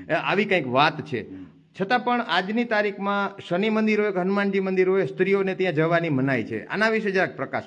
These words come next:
Speaker 1: પાડશો.
Speaker 2: જવાની મનાઈ નથી, દર્શન કરવાની મનાઈ નથી, પણ એની પૂજા કરવાની મનાઈ છે, કારણ કે
Speaker 1: જી.
Speaker 2: બ્રહ્મચારી છે.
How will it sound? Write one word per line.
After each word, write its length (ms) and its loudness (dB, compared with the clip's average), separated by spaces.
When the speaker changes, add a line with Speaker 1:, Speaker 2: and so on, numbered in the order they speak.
Speaker 1:
પાડશો. 380 -10
Speaker 2:
જવાની 340 -6
મનાઈ 300 -6
નથી, 260 -10
દર્શન 400 -10
કરવાની 380 -4
મનાઈ 280 0
નથી, 380 -6
પણ 400 2
એની 280 2
પૂજા 240 4
કરવાની 340 0
મનાઈ 320 -4
છે, 160 -18
કારણ 140 0
કે 80 -2
Speaker 1:
જી. 120 8
Speaker 2:
બ્રહ્મચારી 760 0
છે. 400 -16